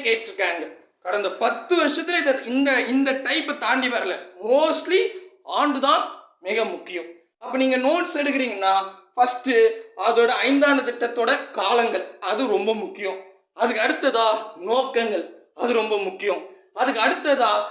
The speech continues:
ஏதாவது திட்ட இடை-, ஏதாவது ஒரு பாதிப்பு ஏற்பட்டிருக்கும், ஓ, ஏதாவது ஒரு ஐந்தாண்டு திட்டத்துல,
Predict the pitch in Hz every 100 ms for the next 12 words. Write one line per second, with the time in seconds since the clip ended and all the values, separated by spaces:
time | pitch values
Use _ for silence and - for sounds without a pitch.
0 | - - 208 247 277 302 302 277 285 -
1 | - - 277 277 311 285 269 254 214 254
2 | 294 320 311 269 - 233 302 294 - 240
3 | 247 254 226 202 175 - - 208 208 214
4 | 233 247 240 226 196 220 226 214 190 190
5 | 185 165